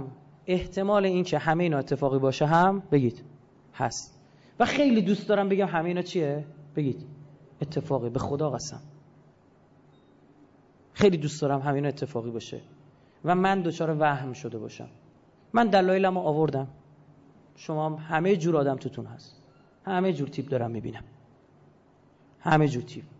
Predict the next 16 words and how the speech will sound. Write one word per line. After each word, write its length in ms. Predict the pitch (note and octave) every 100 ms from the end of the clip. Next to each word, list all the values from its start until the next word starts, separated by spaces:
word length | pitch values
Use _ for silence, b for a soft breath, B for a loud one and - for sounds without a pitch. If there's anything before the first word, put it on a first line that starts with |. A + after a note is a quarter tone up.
| -
جلسات 460 | D#3 E3+ E3 G3
ما 100 | G3
اصلاً 160 | F3 F3+
ویژگیش 360 | E3 C3+ C3+ C#3
همینه. 280 | B2 A2+ - - _ _ _ _ _ _ _ _ _ _ _ _ _ _ _ _ _ _ - _ _ _ _ _ _ _ - - -
مشتریمون 440 | D#3+ - D#3+ F#3
وسیعه. 400 | D#3+ C#3 D3+ B2+ - - - _ _ _ _ _ _ _ _ _ _ _
و 60 | -
خوشحالم 580 | G#3 A3+ - A#3+ G3+ D3
بابت 360 | C3 C3+ B2+
این 140 | A#2+ B2+
مسئله. 440 | C3 - B2+ C3+ - - - _ _ _ _ _
بیاید 140 | - E4
خودتون 300 | D#4 C#4+ G3
قضاوت 320 | D#3+ D#3 D3+
بکنید. 280 | D3 -